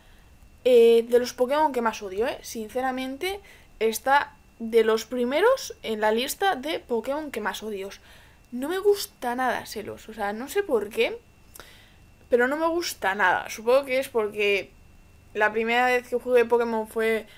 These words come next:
Pokémon Platino, como ya sabéis, y he repetido bastantes veces. Y uno de los Pokémon que se repite muchísimas veces y que son súper cansinos en Pokémon Platino es Celos. O sea, no sé, odio a Celos. Además,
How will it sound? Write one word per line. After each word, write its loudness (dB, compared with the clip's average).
Pokémon 2
Platino, -2
como -12
ya -2
sabéis, -4
y -8
he -4
repetido -6
bastantes -6
veces. -8
Y -4
uno -2
de 8
los 4
Pokémon 2
que -4
se -2
repite -2
muchísimas -6
veces -6
y -10
que -2
son -6
súper -4
cansinos -4
en -10
Pokémon -2
Platino 0
es 2
Celos. -8
O -20
sea, 0
no -8
sé, -8
odio 2
a -6
Celos. -8
Además, -2